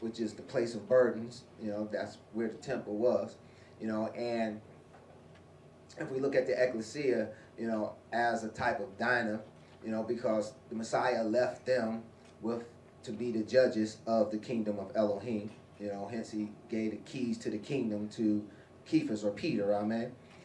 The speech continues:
You know, and here it is, we see they're actually taking them.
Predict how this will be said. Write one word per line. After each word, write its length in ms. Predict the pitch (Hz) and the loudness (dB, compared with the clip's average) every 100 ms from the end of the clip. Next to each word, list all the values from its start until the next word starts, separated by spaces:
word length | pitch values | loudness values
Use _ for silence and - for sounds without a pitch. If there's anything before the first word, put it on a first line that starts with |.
| - 117 | -12 -4
You 80 | |
know, 320 | 113 107 113 - | -2 0 -2 -4
and 340 | 113 110 110 107 - - - - - - - - - - - | -4 -2 -2 -4 -10 -20 -20 -20 -20 -20 -20 -20 -20 -20 -14
here 220 | - 147 139 | 0 6 6
it 60 | |
is, 260 | 131 127 - | 6 4 0
we 180 | 131 135 | -6 -4
see 460 | - 156 127 117 - - - - - - - - - - - - 113 | 0 2 2 -2 -8 -18 -20 -20 -20 -20 -20 -20 -20 -20 -20 -16 2
they're 240 | 127 123 120 | 6 6 6
actually 560 | 120 - 120 113 110 - - - - - - - | 2 0 -4 -4 -4 -12 -20 -20 -20 -20 -20 -2
taking 420 | - 208 - 110 | 6 6 6 -2
them. 140 | - | -6